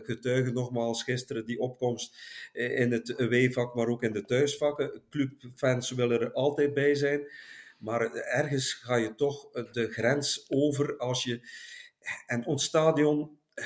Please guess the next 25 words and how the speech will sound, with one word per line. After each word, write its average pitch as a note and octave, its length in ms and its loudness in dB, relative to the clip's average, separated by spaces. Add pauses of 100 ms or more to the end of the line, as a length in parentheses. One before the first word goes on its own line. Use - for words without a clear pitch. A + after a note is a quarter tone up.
(260)
gisteren D3 640 2
zaten C#3 320 4
we B2+ 60 4
daar C3+ 320 2
in B2+ 120 0
een A2+ 240 -2
state-of-the-art C3+ 1080 0
tribune. D3 580 -2 (400)
Beenruimte C#3 680 6
tot C3 220 0
en A2+ 120 2
met. D3 280 0
Als C#3 200 0
er C3 80 2
iemand C3 300 0
voorbij C3 360 4
moest B2 340 0
om B2 360 -4
dat B2+ 180 -4
toilet A#2 440 0
of, A#2 280 -4
of - 200 -6
catering D3 540 0
te C#3 80 2
halen, C#3+ 420 2